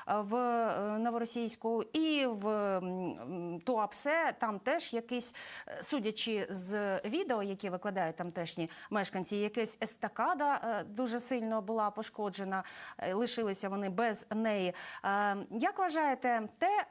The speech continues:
то, та численна бавовна, яку ми спостерігаємо на кадрах за підсумками цієї ночі,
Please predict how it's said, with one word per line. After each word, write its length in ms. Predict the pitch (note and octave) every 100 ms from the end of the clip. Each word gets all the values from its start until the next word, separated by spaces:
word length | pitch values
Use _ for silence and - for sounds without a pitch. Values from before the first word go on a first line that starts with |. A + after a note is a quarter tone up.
| -
то, 200 | C4 A3+ - -
та 120 | E4+
численна 460 | - C#4 D#4+ D#4+ D4
бавовна, 460 | B3+ B3 A#3 G#3+ G#3+
яку 240 | G#3+ C4
ми 140 | B3
спостерігаємо 840 | A3 G#3+ - G#3+ G#3+ G#3+ G#3 G3 F#3+
на 180 | G3+ F#3+
кадрах 440 | - F#3 F3 F3+
за 120 | F3+
підсумками 520 | F#3 F3+ - A3 F3+ F3+
цієї 420 | G3+ F#3+ F#3+ F#3+
ночі, 360 | F3+ D#3 -